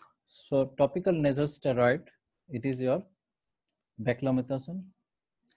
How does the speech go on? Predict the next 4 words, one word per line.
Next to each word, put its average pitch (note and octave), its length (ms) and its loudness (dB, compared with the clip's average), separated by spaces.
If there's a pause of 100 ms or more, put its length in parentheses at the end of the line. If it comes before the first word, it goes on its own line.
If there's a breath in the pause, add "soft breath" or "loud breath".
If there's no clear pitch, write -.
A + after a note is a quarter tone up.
(380 soft breath)
silisonide, C3 680 -2 (840)
flunisolide, B2 580 -2 (180)
fluticasone, B2 680 -6
propionate, A#2+ 680 -4